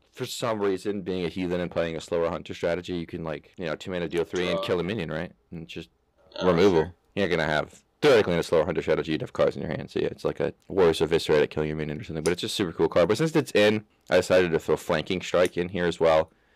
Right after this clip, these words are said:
Speaker 1: That's another card that would be good in kind of both those strategies. And it's just a super cool card. As well as Rapid Fire. Now that Rapid Fire is nerfed, I actually think Rapid Fire is super fun. I, I'd be shocked if they added it to the core set 'cause they just printed Dragonbane Shot.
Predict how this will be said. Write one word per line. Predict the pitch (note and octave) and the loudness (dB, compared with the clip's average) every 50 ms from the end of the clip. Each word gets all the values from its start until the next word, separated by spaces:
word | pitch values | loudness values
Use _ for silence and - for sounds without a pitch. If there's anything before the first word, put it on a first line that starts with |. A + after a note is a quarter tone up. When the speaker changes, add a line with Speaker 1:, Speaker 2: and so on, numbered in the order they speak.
| _ _ _ | _ _ _
Speaker 1:
That's | - - - | -16 -6 -2
another | F#2+ F2 F2 E2+ | -2 0 0 0
card | E2+ - F#2 E2+ D#2+ | 2 2 2 4 6
that | C#2+ | 4
would | D2+ E2 | 4 2
be | D#2+ C#2+ | 0 0
good | - E2 D#2+ D#2 | 0 0 0 0
in | D2 | -2
kind | - E2 E2 | -4 -2 -2
of | E2 - - | -2 0 2
both | D#2+ D#2 D2+ - | 2 2 2 2
those | - D2 C#2 | -2 -4 -4
strategies. | - - G2 F#2+ F#2+ F#2+ F#2 F#2+ F#2+ F2+ E2 - - - - _ _ _ | 0 2 4 4 4 4 2 2 0 0 -2 -4 -10 -16 -18 _ _ _
And | E2+ E2+ | -4 -2
it's | D#2 - | -2 -2
just | E2 D2 - | -4 -6 -6
a | - | -6
super | - - D#2+ - - | -4 -6 -6 -6 -2
cool | - D#2 C#2 C2 | 0 0 0 2
card. | - - D2+ D2+ D2 C#2+ - - _ _ - | 2 2 4 4 4 2 0 -4 _ _ -6
As | G#2+ A#2 | 0 2
well | D3 D#3+ | 4 4
as | C3 A#2 | 4 4
Rapid | F2 D#2+ D#2+ D#2+ - D#2 C#2+ - | 4 4 4 4 2 -2 -6 -2
Fire. | - C#2+ C2 A#1+ A#1 - - _ | 0 2 2 2 2 -2 -6 _
Now | D2+ F2 G#2 | -2 0 0
that | A#2+ A2+ G#2 | 2 2 2
Rapid | G#2+ G#2 G2+ - G#2 - | 2 0 0 0 -4 0
Fire | - A2+ G2+ F2+ | 2 4 4 4
is | E2+ - | 4 0
nerfed, | D#2 D2+ D2+ D#2 E2+ A2+ - - | -2 0 2 2 2 2 4 2
I | E2+ | 2
actually | E2+ - G2+ | 2 2 -2
think | F#2+ F#2+ F2+ | -4 -2 -2
Rapid | E2 D#2+ - | -2 -2 -2
Fire | - E2 E2 D#2+ | -2 0 0 0
is | - - | -2 -4
super | - - - - E2 D#2+ - D2+ | -6 -4 -2 -2 -2 0 -2 -4
fun. | - - D#2 D2+ D#2 F2 F#2 - _ _ - | -4 -2 -2 -2 -2 -2 -4 -8 _ _ 0
I, | G#2+ G2+ A2+ | 4 4 4
I'd | B2 | 4
be | C3 C3 | 4 0
shocked | - - - G#2+ G2+ G#2 - A#2 | 0 4 4 6 6 6 4 2
if | A2 | 4
they | G#2+ G2 F#2+ | 6 6 8
added | G2 G2+ G2+ F#2+ | 8 6 6 4
it | F2+ | 0
to | - F#2+ | -2 -2
the | F2+ - | -2 0
core | - F2 E2 E2 | 2 2 2 4
set | - G2+ F#2 - | 4 4 2 2
'cause | - F2 | 2 0
they | D#2+ | 0
just | D2+ - F2+ E2+ - - - | 0 2 2 2 2 2 -2
printed | F#2+ F2+ - - D#2+ - | -4 -2 -2 -4 -6 0
Dragonbane | - D#2+ C#2+ D2 E2 E2+ F2 F#2 F#2 F#2+ - | 2 2 2 2 2 0 0 0 0 0 0
Shot. | - A2 G#2 G#2+ G#2 - | 0 2 2 2 2 -2